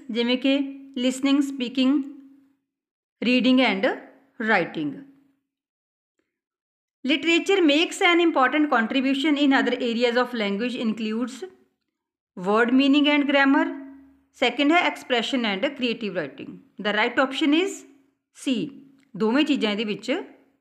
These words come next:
ਇਨਵੋਲਵ ਨੇ, ਇਨਕਲੂਡ ਹੋ ਰਹੀਆਂ ਨੇ। Which method of teaching grammar provides enough pattern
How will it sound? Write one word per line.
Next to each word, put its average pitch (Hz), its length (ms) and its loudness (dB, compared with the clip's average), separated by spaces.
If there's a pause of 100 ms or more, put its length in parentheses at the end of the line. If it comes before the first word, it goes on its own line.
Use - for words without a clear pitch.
(140)
ਇਨਵੋਲਵ 185 460 -2
ਨੇ, 170 160 -14 (440)
ਇਨਕਲੂਡ 247 400 -2
ਹੋ 220 160 -4
ਰਹੀਆਂ 160 260 -10
ਨੇ। - 100 -14 (920)
Which 330 160 0 (100)
method 349 420 2
of 349 120 0 (100)
teaching 277 440 2
grammar 214 360 0 (120)
provides 214 560 -2 (600)
enough 277 440 2
pattern 214 480 -2